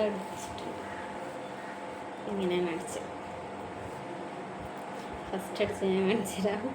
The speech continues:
അത് ഫസ്റ്റ് അടിച്ചത് നെക്ക് ഇങ്ങനെ ഈ കട്ടിങ് ഇല്ലേ, ഈ കട്ടിങ് ഇവിടെ കയറിപ്പോയി. ഇവിടെ കയറി വരുമ്പോ ഇങ്ങനെ ക്രോസിൽ ഇങ്ങനെ വരും. ഇപ്പൊ ഇങ്ങനെ കവർ ചെയ്ത് നിൽക്കുന്നുണ്ട്. ഇപ്പൊ ഒരു ബുദ്ധിമുട്ടില്ല.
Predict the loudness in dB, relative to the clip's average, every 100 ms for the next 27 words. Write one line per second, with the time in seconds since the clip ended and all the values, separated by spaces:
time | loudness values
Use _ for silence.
0 | -4 -6 0 2 6 8 8 6 -2 -6
1 | -2 0 0 4 4 4 2 8 8 8
2 | 6 -2 -6 -2 0 2 4 6 8 10
3 | 8 8 2 4 6 4 8 8 8 6
4 | 4 0 -2 2 4 4 4 4 2 2
5 | 4 6 8 8 6 4 2 0 -2 -4
6 | -2 0 2 0 -2 -4 -4 -4 -4 -2
7 | 0 2 6 8 10 10 8 6 6 4
8 | 4 4 6 8 8 8 6 6 4 0
9 | 6 8 10 8 6 4 6 8 6 4
10 | 0 -2 -2 -4 -4 -4 -2 -2 0 4
11 | 6 6 4 0 -4 -4 -4 -4 -4 -4
12 | -4 -4 -4 2 4 4 6 8 10 10
13 | 8 6 4 2 2 2 4 2 0 -4
14 | -4 -4 -2 -2 -2 -4 0 4 6 8
15 | 10 8 6 2